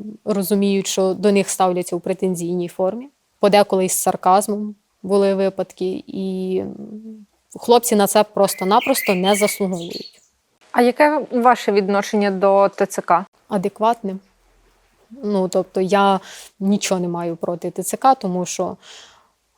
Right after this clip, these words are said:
Speaker 1: я розумію, там людям потрібна заміна. Вони всі виснажені, вони всі втомлені. Потрібна заміна. Тобто, якщо ви, е, громадянин цієї країни, ви маєте робити щось, е,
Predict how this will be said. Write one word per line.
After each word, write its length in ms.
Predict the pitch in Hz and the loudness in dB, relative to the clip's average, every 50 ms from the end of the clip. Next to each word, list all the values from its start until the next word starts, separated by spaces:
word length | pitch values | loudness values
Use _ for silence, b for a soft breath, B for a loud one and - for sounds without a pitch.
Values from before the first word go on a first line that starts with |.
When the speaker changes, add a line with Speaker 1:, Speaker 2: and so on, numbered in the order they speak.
| _ _ _ _ _ _ _ _ _ _ | _ _ _ _ _ _ _ _ _ _
Speaker 1:
я 320 | 214 175 202 220 214 208 | -2 2 4 6 6 6
розумію, 760 | 196 196 190 175 - 196 185 196 214 247 311 349 339 339 349 330 _ _ _ _ | 4 2 0 0 -2 0 0 0 2 2 2 2 2 0 -2 -6 _ _ _ _
там 300 | _ 202 190 190 185 180 - - | _ 0 2 2 0 -2 -6 -6
людям 480 | 180 196 226 247 262 269 277 277 262 - | -4 -2 -2 0 -2 -2 -4 -6 -8 -8
потрібна 520 | - 185 - - 185 185 180 185 185 185 196 - _ - | -6 -6 -4 -2 -2 -2 0 -2 -4 -4 -6 -10 _ -6
заміна. 500 | 190 - - 202 196 190 180 170 175 - - _ _ _ _ _ _ _ _ _ _ - | -2 0 2 2 2 2 0 -2 -4 -8 -12 _ _ _ _ _ _ _ _ _ _ -4
Вони 480 | 185 190 190 202 233 285 302 294 269 - | -2 0 2 2 2 2 0 -2 -6 -8
всі 420 | - - - - 208 220 247 254 247 _ _ | -8 -6 -4 -4 -4 -4 -4 -6 -10 _ _
виснажені, 680 | 175 180 190 180 180 - 185 175 185 - - 208 214 | -2 0 0 0 0 -2 -4 -6 -6 -6 -4 -4 -2
вони 200 | 214 208 214 240 | 0 0 0 0
всі 220 | 247 240 - - 208 | -2 -2 -2 -2 -4
втомлені. 520 | 208 - - - 170 170 170 170 - - - - _ _ _ _ _ _ - | -4 -4 -6 -6 -6 -6 -6 -10 -12 -14 -18 -20 _ _ _ _ _ _ -8
Потрібна 420 | 196 - - 226 233 233 214 202 | -6 -4 -2 -2 -2 -2 -2 -2
заміна. 440 | 190 - 202 190 180 175 180 190 - - | 0 0 0 0 0 -2 -4 -8 -14 -14
Тобто, 240 | - 180 - - 190 | -14 -14 -8 -6 -4
якщо 480 | 185 185 196 196 - - 233 214 190 B B B B B | -2 -2 -2 -2 0 2 2 2 2 B B B B B
ви, 120 | 185 190 202 | 0 4 4
е, 420 | 190 190 175 - - 185 180 180 165 | 6 4 4 2 0 -2 -2 -2 -2
громадянин 540 | 180 190 196 190 180 190 185 180 180 180 175 | -2 -2 -2 0 0 -2 -2 -2 -2 -4 -4
цієї 320 | - - 202 185 185 180 | -2 -2 -2 -2 -2 -4
країни, 540 | - - 196 202 185 196 233 254 277 294 302 - _ _ _ - | -4 -4 -2 -2 0 -2 -2 -2 -2 -4 -8 -10 _ _ _ -2
ви 120 | 196 202 | 0 2
маєте 420 | 202 196 190 185 185 185 - 185 | 2 2 2 2 2 0 0 0
робити 480 | 180 185 170 165 208 254 285 - 285 285 b b b b b b b _ | 0 0 0 2 2 2 2 0 -4 -6 b b b b b b b _
щось, 480 | - - - - 196 226 254 - - - | -12 -4 0 2 2 2 2 0 -2 -6
е, 360 | - - 202 185 180 180 180 | -4 -2 -2 -2 0 -2 -2